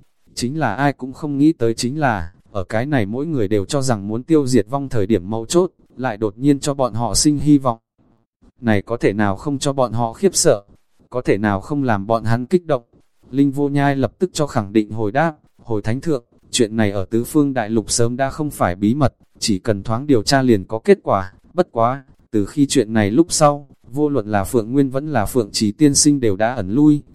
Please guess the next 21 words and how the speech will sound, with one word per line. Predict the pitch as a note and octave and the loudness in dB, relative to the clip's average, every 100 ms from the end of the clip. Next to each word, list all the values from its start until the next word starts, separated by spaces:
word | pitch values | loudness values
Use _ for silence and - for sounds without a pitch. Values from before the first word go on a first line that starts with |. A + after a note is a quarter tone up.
| - | -10
hiện | B2 G#2+ | -2 -2
giờ | A2 C3+ | 2 0
đột | A2+ G#2+ | 2 -2
nhiên | A#2 C#3+ C3+ | 2 2 2
quật | A#2+ - | -2 -4
khởi, | B2+ G2 E2+ - _ | 0 2 0 -6 _
đích | D#3 E3 | 2 2
xác | - F3+ | 4 2
không | - D3+ | 0 -6
thể | C#3+ G#2+ | -2 -2
tưởng | - G#2+ F2 | 0 -2 0
tượng." | B2+ A2+ _ _ _ _ _ _ - | -2 -2 _ _ _ _ _ _ -10
"Ẩn | F#2+ | -4
lui? | A2 D3+ D3+ - _ _ _ - | 2 4 4 0 _ _ _ -2
Bọn | B2+ A#2 | 0 2
họ | A#2 G#2+ | -2 -2
vì | G#2+ G2+ | 0 0
cái | A2+ A#2+ | 0 -2
gì | C3+ C3 | 4 4
muốn | G#2+ A2+ C3+ | 4 -2 -4
ẩn | B2+ | -4